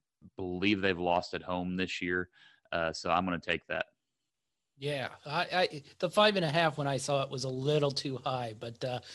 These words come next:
Speaker 2: you're going for a double dose of Creighton Nova. You, you had Nova at Creighton. We'll see if they can get that one back, uh,
Speaker 1: Revenge
Speaker 2: for
Speaker 1: game.
Speaker 2: you. Yeah.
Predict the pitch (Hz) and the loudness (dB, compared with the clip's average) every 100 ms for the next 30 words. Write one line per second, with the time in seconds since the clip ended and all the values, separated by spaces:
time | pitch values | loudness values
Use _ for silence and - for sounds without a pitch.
0 | - - 160 165 190 190 175 196 165 190 | -18 -4 2 6 8 8 8 8 8 6
1 | 196 190 180 196 - 160 139 - - 202 | 6 8 10 8 8 4 0 0 6 6
2 | 180 175 170 180 151 117 117 147 143 - | 8 6 8 8 6 2 0 -2 -2 -10
3 | - - 151 160 190 208 214 220 220 214 | -14 0 4 6 8 10 10 10 8 6
4 | - - - - - 226 - - 220 160 | -8 -18 -20 -2 2 2 4 6 8 6
5 | 160 165 165 185 165 180 160 165 165 170 | 6 4 4 4 6 4 6 6 6 6
6 | 160 156 147 151 147 143 151 139 131 117 | 6 4 4 6 4 2 0 2 2 2
7 | 170 147 135 131 - _ _ _ _ - | 2 2 2 -2 -6 _ _ _ _ 0
8 | 151 135 123 | 2 4 0